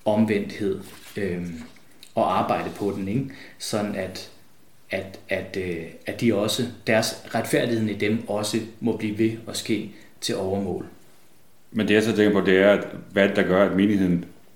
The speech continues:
Speaker 2: spidser ører. Hvis man går i kirke i dag, så tænker man, "Jamen, så får jeg en eksistentiel udlægning, og der kan være, der er noget, jeg får med."
Speaker 1: Mm.
Speaker 2: Men det her, det er jo ligesom et, næsten et regnestykke.
Speaker 1: Mm.
Speaker 2: Altså, som så giver, giver mening, når, når regnestykket bliver regnet ud. Men der skal ligesom være en,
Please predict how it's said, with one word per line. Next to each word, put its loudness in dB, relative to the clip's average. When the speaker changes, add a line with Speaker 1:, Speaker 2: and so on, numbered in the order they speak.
Speaker 2:
spidser 0
ører. 2
Hvis -10
man -4
går 4
i 4
kirke 4
i 0
dag, 4
så -2
tænker 2
man, 2
"Jamen, 0
så -6
får 4
jeg 4
en -2
eksistentiel 0
udlægning, 2
og -4
der -2
kan 0
være, 6
der 4
er 4
noget, 4
jeg 0
får -4
med." 0
Speaker 1:
Mm. -14
Speaker 2:
Men 2
det 4
her, 6
det 4
er 8
jo 4
ligesom 4
et, 0
næsten 0
et -4
regnestykke. 2
Speaker 1:
Mm. -4
Speaker 2:
Altså, 0
som -2
så 0
giver, 2
giver 2
mening, 6
når, 0
når -2
regnestykket 2
bliver -2
regnet 0
ud. 4
Men 0
der 4
skal -2
ligesom 4
være 6
en, 4